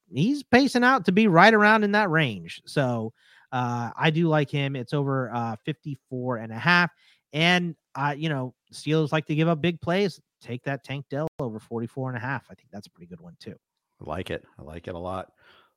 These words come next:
Speaker 2: Football is back. Kick off the N F L season with Vivid Seats and score tickets to all the hottest matchups and biggest games of the year. Catch every pass, every tackle, and every heart-pounding play of your favorite team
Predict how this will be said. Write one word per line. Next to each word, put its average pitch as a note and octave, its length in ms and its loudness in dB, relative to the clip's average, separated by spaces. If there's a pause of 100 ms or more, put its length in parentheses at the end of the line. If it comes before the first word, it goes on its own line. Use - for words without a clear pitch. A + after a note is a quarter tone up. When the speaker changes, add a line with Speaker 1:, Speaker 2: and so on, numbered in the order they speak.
Speaker 2:
Football B3 480 10
is G3+ 120 8
back. G#3+ 360 8
Kick E3+ 200 0
off E3+ 160 6
the E3 100 2
N D#3+ 80 0
F D#3 120 -2
L D#3+ 100 2
season E3+ 320 0
with C3 160 -2
Vivid D3+ 300 0
Seats E3+ 260 -4
and C3 80 -6
score C3 220 -2
tickets D#3 300 -4
to - 80 -10
all C3 160 2
the B2+ 100 0
hottest C3 300 0
matchups D#3+ 420 -4
and F#2+ 100 -8
biggest G#2+ 300 -6
games B2 280 -6
of C3 60 -4
the C3 80 -2
year. C#3 220 -2
Catch A#2 320 -4
every D#3 160 0
pass, D3+ 340 0
every C#3 220 -2
tackle, C#3+ 320 0
and A#2 80 -2
every A#2+ 160 -6
heart-pounding A3+ 560 -2
play E3 200 -2
of A2+ 80 -6
your G2 100 -8
favorite D3+ 340 -2
team D3+ 360 -2